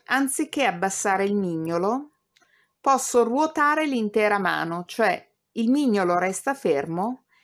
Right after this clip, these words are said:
il movimento lo compie il polso e quindi estraggo la maglia.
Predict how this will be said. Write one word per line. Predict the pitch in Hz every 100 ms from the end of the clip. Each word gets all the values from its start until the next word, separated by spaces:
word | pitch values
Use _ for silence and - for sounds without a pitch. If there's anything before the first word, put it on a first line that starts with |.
| _
il | - 247
movimento | 269 311 320 294 294 277 302
lo | 247
compie | - 220 208 214
il | 208 202
polso | 170 151 147 - 196 226 247 _ _ _ _ _ _
e | - 320
quindi | 233 226 226
estraggo | 240 - 190 165 175
la | 170
maglia. | 156 - 147 156 156 160